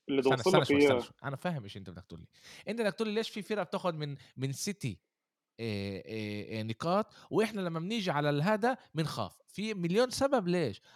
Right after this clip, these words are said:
Speaker 2: السبب الأولاني، السبب الأولاني، أول إشي إنه أنتوا مرتبة أولى. لما أنت المرتبة الأولى، أنت دايمًا بتخاف إنه الكرسي يرج. إذا أنت بتسأل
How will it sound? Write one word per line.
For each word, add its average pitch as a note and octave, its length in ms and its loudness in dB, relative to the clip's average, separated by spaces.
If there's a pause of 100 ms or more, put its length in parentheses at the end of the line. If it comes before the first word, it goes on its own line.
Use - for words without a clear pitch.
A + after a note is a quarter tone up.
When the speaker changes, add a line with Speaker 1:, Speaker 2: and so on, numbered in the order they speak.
(140)
Speaker 2:
السبب A#3+ 420 2
الأولاني، E3+ 720 2 (160)
السبب G3 360 -4
الأولاني، D3+ 500 0 (260)
أول A#3 220 0
إشي A3+ 160 -6
إنه A3 100 -4
أنتوا G#3+ 200 -2
مرتبة G#3 320 0
أولى. G#3 300 4 (220)
لما A#2 240 0
أنت G#3 140 0
المرتبة E3+ 460 4
الأولى، C#3+ 440 4 (200)
أنت F3 200 -4
دايمًا E3+ 360 2
بتخاف D3+ 400 -2
إنه C3+ 120 -2
الكرسي D3+ 420 -2
يرج. D#3 320 2 (340)
إذا C#3 180 0
أنت F#3+ 140 -2
بتسأل F3 320 -2